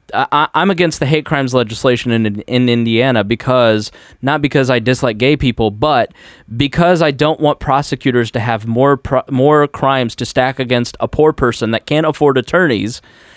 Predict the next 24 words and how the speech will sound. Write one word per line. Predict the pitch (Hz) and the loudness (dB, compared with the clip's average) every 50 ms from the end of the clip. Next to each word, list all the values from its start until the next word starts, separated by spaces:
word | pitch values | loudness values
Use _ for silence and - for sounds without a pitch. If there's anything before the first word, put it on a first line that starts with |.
| - - _ - | -20 -20 _ -4
and, | 127 131 135 139 131 _ _ _ | -2 0 0 0 -2 _ _ _
and | - 135 131 131 131 127 127 - - _ _ - 139 120 | -2 0 2 2 2 2 0 -2 -6 _ _ -18 -8 -2
guilt, | 131 156 180 180 - - _ _ _ _ - _ _ _ _ _ _ | 0 2 2 2 0 -2 _ _ _ _ -20 _ _ _ _ _ _
innocent | - 170 185 202 190 - - 196 185 175 | 0 2 4 2 2 2 0 0 0 0
or | - 156 151 151 | 2 2 2 4
not, | 147 151 - 147 120 110 107 - _ _ - | 4 2 2 2 2 0 0 -2 _ _ 0
into | 156 147 147 143 - 156 143 | 2 2 2 2 2 0 0
just | 127 147 131 - | 0 0 -2 0
signing | - 151 147 151 143 | 0 0 0 2 0
a | 131 | 0
plea | 123 - - 196 208 | 0 0 0 0 0
deal. | 170 127 117 98 - - - - _ _ _ - - - - - _ _ - | 2 0 0 0 -2 -4 -10 -14 _ _ _ -20 -20 -20 -20 -20 _ _ -4
Like, | - 139 - | -2 -2 0
you're | 170 160 | 0 0
just | 151 170 - - | 0 0 0 2
adding | 165 160 160 156 151 | 2 2 2 2 4
more | 147 135 127 120 | 4 2 2 0
charges. | - - 180 190 160 127 110 98 | 0 0 2 2 2 0 -2 -2
Like, | 113 110 101 - - - - - - - - - _ - | 0 -2 -2 -4 -10 -20 -20 -20 -20 -20 -20 -12 _ -2
I, | 151 - - 175 190 - - | -2 0 0 0 0 0 0
I, | 180 | 0
I | 190 196 | -2 -2
care | - - 196 208 220 226 | 0 0 2 4 4 4
about | 202 156 135 131 117 110 107 - | 4 4 2 2 2 2 0 -2